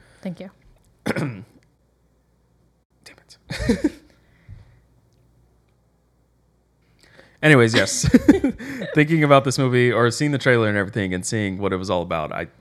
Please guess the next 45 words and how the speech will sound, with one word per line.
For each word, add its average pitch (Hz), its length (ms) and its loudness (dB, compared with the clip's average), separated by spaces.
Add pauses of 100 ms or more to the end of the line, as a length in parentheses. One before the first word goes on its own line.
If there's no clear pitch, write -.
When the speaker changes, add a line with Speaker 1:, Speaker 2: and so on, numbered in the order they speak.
(100)
Speaker 2:
you 107 460 -6
truly 139 320 -4
have 117 140 0
no 98 300 -6
idea 95 320 -6
what 90 160 -8
to 92 80 -12
expect. - 580 -8 (400)
And 87 120 -8
even 101 240 -4
reading 95 260 -6
that 87 140 -8
synopsis 90 500 -8
to 95 100 -10
you 87 100 -6
guys, 95 300 -6
you 92 80 -10
probably 85 240 -6
still 85 260 -8
don't 92 160 -6
know 101 120 -4
what 107 160 -4
to 131 100 -6
expect. 147 400 -8
Speaker 1:
It's 220 100 -4
still, 233 400 -2
it 196 180 -6
doesn't 220 300 -2
give 185 380 -10 (240)
you 190 220 -6
any 175 260 -8
type 170 300 -10
of 165 220 -14 (960)
anything. 170 540 -14 (440)
Speaker 2:
She's 107 180 -10
doing 110 200 -2
her 107 80 0
taxes 120 480 -6
and 107 80 -6
now 98 220 -4
she's - 540 -10 (640)
doing 127 180 2
Speaker 1:
Fucking 101 160 -2
Speaker 2:
kung 107 200 -4
fu. 107 300 -4